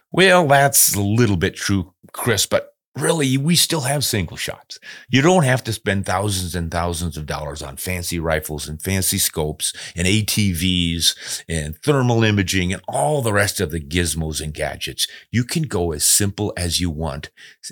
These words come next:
and you don't need a lot of money to do it. Buy a basic single shot, learn to be a good stalker and a good hunter, and then use the money that you've saved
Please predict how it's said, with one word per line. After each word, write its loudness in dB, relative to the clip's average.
and 2
you 0
don't -6
need 0
a -2
lot -2
of -2
money -2
to -10
do -8
it. -10
Buy -2
a -2
basic 0
single 0
shot, -2
learn 2
to -2
be 0
a -6
good -2
stalker -2
and -4
a -6
good 0
hunter, -4
and -4
then 2
use 2
the -4
money -2
that -2
you've -4
saved 0